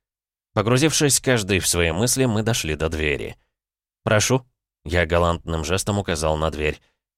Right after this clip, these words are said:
«У тебя отпирающие заклятия просто на заглядение получаются.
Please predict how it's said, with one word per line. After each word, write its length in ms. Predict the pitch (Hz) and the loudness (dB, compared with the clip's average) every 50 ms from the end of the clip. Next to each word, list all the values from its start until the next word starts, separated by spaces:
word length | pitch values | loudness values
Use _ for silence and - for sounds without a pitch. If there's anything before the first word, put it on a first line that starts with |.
| - - | -10 -6
«У 40 | |
тебя 240 | 78 - 95 123 139 | -6 -2 0 2 2
отпирающие 520 | 151 - - 131 135 135 131 - 147 139 123 | 2 2 4 4 4 4 4 4 4 4 4
заклятия 460 | 123 123 - 117 123 131 127 139 123 | 2 2 2 2 2 2 2 0 0
просто 380 | - 113 120 123 - - 127 | 2 0 0 0 0 0 2
на 80 | 127 127 | 2 2
заглядение 640 | 117 127 113 107 117 107 85 90 98 107 110 101 | 2 0 0 0 -2 0 0 0 0 0 0 0
получаются. 640 | - 87 82 76 - - 78 71 69 65 - - 73 | 0 0 0 0 -2 -2 -2 -2 -2 -2 -4 -6 -6